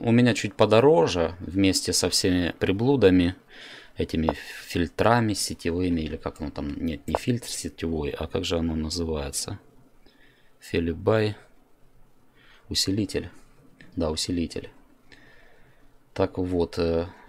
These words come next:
плюс звуковая карта, которой я не пользуюсь, у меня вышла в районе семи тысяч. Ну, кстати, это, э, этот микрофон был куплен на деньги с доната. Мы собирали,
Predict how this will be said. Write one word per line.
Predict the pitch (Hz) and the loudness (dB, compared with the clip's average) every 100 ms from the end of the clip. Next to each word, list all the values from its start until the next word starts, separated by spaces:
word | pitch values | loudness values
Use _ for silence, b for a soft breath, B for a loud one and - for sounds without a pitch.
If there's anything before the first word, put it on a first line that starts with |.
| B | B
плюс | 90 92 90 - | 2 2 4 2
звуковая | 92 87 90 - 95 101 92 | 2 2 0 4 6 6 6
карта, | - 127 135 110 | 6 4 4 0
которой | - - 92 92 | -2 0 2 4
я | 87 | 4
не | 87 | 2
пользуюсь, | - 90 85 85 78 - - - B B B | 0 -2 -2 -4 -6 -8 -14 -20 B B B
у | - | 0
меня | 92 117 107 | 2 4 4
вышла | 104 - 98 | 4 2 4
в | 92 | 4
районе | 95 95 92 | 6 4 2
семи | - 95 78 | 2 0 0
тысяч. | - - - - - b b b b b _ _ _ _ _ b b b | -4 -8 -6 -8 -10 b b b b b _ _ _ _ _ b b b
Ну, | 139 | 0
кстати, | - 123 - | 4 4 6
это, | 113 104 - 104 - - - 90 87 - | 6 6 6 4 4 0 -2 0 0 -2
э, | - | 2
этот | 95 95 | 4 4
микрофон | 95 101 101 123 113 87 | 4 4 4 4 4 4
был | 85 | 0
куплен | - 95 92 87 87 | 0 -2 0 2 2
на | 85 85 | 0 -2
деньги | 85 87 87 87 92 - b b b b b b b - | 0 2 2 0 -4 -8 b b b b b b b -10
с | 82 | -2
доната. | 92 104 71 - - - - | 2 2 0 -4 -18 -16 -8
Мы | 82 | -4
собирали, | - 90 90 76 76 | -2 2 2 2 -2